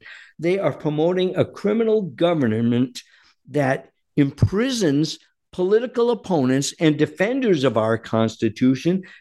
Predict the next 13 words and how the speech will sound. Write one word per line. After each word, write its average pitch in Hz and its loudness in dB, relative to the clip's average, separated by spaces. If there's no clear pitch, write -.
People 330 0
like, 240 -2
remember 214 0
General 185 0
Michael 143 0
Flynn, 135 0
how 135 -4
he 165 0
was 135 2
taken 165 -2
down 131 0
by 131 -4
Obama? 139 0